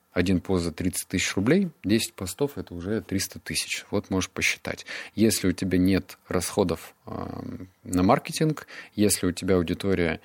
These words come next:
идёт через бота, то ты, соответственно, даже не тратишь деньги на увеличивание аудитории. Она у тебя и так перерастает за счёт пользования эт-, пользования этим ботом.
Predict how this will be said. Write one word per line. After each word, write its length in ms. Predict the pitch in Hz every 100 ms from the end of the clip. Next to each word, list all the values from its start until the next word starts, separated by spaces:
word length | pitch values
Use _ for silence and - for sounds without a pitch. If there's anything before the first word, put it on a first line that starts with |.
| - _
идёт 280 | 92 92 87
через 320 | - 98 85
бота, 380 | 85 104 147 -
то 120 | - -
ты, 180 | 117 123
соответственно, 840 | - 85 95 110 - 95 90 85 -
даже 300 | 87 95 92
не 120 | 85
тратишь 520 | - 101 - 87 - _ _
деньги 380 | 90 98 95 92
на 400 | 90 90 87 - - - - 90
увеличивание 600 | 95 120 113 - 80 80
аудитории. 440 | 80 87 95 78
Она 180 | 76 101
у 60 | 95
тебя 240 | 90 95
и 20 |
так 220 | - 98
перерастает 580 | - 85 85 - 135 143
за 80 | 90
счёт 220 | - 90
пользования 580 | - 107 101 87 82 90
эт-, 320 | 92 - 95
пользования 720 | - 113 110 98 95 92 87
этим 220 | 87 92 90
ботом. 400 | 87 78 -